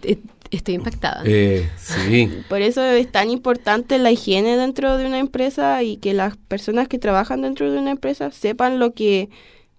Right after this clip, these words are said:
Speaker 3: eh, la responsabilidad que tienen.
Speaker 2: ¿Y por eso no se, se supone que no se debería comprar ciertos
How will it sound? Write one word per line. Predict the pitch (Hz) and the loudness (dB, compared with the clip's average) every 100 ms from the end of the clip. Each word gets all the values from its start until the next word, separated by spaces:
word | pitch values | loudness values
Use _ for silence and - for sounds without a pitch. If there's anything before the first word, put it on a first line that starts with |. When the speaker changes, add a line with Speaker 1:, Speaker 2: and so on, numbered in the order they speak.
| _ - | _ -6
Speaker 3:
eh, | 185 185 180 180 180 | -4 -2 -2 -2 2
la | 190 | 2
responsabilidad | 214 214 208 208 196 196 190 185 | 0 -2 -2 0 2 0 0 0
que | 220 247 | 0 -4
tienen. | 277 262 196 - - - | -4 -4 -6 -12 -20 -4
Speaker 2:
¿Y | 113 | 4
por | 110 | 4
eso | 101 120 | 4 2
no | 131 | 0
se, | 135 131 123 117 107 | 4 6 6 4 0
se | - 110 | -2 -4
supone | - 95 85 - 127 113 107 110 | -4 -6 -2 4 6 6 2 -2
que | 107 | -2
no | 98 87 | -4 -4
se | 95 | -4
debería | 90 87 104 | -4 0 0
comprar | 104 101 85 107 - | 0 -4 0 -2 -2
ciertos | - 101 - 104 98 | -2 -2 0 0 2